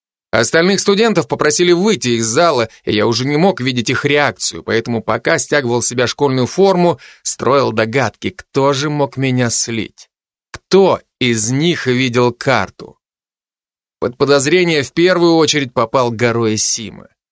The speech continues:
Этот говнюк не упустил бы возможности испортить мне жизнь и выслужиться перед сановным наставником Академии. К тому же, когда мы покидали базу пограничников,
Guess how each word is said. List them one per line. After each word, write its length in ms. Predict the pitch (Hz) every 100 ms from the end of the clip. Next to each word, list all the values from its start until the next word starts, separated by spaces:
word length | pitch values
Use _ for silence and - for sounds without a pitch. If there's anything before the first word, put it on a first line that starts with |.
| _ _ -
Этот 380 | - 131 131 127
говнюк 460 | 135 135 143 127
не 80 | 131
упустил 460 | 127 135 127 175 143
бы 120 | 107
возможности 760 | 107 107 127 113 110 - 117 -
испортить 600 | 131 - 135 117 - -
мне 200 | 123 120
жизнь 360 | 131 180 107
и 40 | 107
выслужиться 560 | 117 117 120 120 -
перед 200 | 113 120
сановным 460 | - 123 127 123 123
наставником 560 | 120 - 120 120 123 120
Академии. 640 | 143 139 131 87 64 - - - _
К 60 |
тому 420 | - 123 185 240
же, 180 | 151 110
когда 300 | 101 101 107
мы 120 | 120
покидали 560 | 117 131 - 127 131 120
базу 340 | 120 127 117
пограничников, 840 | 117 120 131 175 220 - 113 113